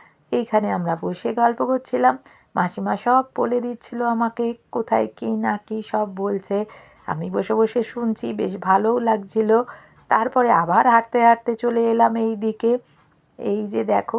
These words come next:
মন্দির, মায়ের মন্দির। দেখো, এখানে যতটুকু পারলাম তোমাদের দেখাচ্ছি, ঘুরিয়ে ঘুরিয়ে চারিদিক। আর ওই যে দূরে দেখা যাচ্ছে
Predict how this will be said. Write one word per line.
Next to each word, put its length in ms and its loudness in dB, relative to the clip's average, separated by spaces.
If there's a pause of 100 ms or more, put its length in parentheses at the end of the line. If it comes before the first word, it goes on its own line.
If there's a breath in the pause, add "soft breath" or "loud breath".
মন্দির, 440 -2 (140)
মায়ের 380 2
মন্দির। 460 -4 (3500 soft breath)
দেখো, 380 -2 (280)
এখানে 340 -2 (680 soft breath)
যতটুকু 540 0
পারলাম 420 4
তোমাদের 400 0
দেখাচ্ছি, 520 2
ঘুরিয়ে 420 -4
ঘুরিয়ে 300 -2
চারিদিক। 480 0
আর 180 4
ওই 260 4
যে 160 -4
দূরে 300 -4
দেখা 280 0
যাচ্ছে 300 -2